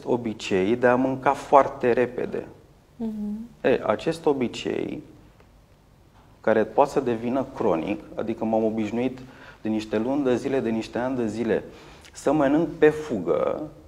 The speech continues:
Speaker 1: în timp poate să creeze inclusiv patologii digestive.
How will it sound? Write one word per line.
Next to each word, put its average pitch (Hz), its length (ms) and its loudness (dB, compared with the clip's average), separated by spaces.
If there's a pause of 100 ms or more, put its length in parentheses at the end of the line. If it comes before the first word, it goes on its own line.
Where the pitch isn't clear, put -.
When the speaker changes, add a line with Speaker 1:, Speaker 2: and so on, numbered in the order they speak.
(760)
Speaker 1:
în 175 280 2
timp 123 260 -2
poate 139 160 4
să 131 120 -2 (240)
creeze 123 280 0
inclusiv 123 540 -4
patologii 107 800 -2
digestive. 95 720 -6